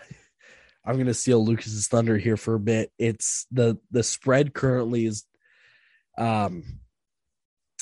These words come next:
Pittsburgh is favored by eight, eight and a half to some sports books.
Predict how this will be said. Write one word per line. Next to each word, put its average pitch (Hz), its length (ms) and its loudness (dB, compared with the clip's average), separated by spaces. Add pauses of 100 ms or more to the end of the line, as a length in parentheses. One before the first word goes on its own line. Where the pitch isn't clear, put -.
(400)
Pittsburgh 135 520 4
is 101 180 -2
favored 117 520 2
by 92 240 -2 (260)
eight, - 500 -6 (420)
eight 117 180 2
and 123 160 4
a 104 80 4
half 95 500 0 (160)
to 101 120 -10
some 92 600 -4
sports - 420 -8
books. - 540 -10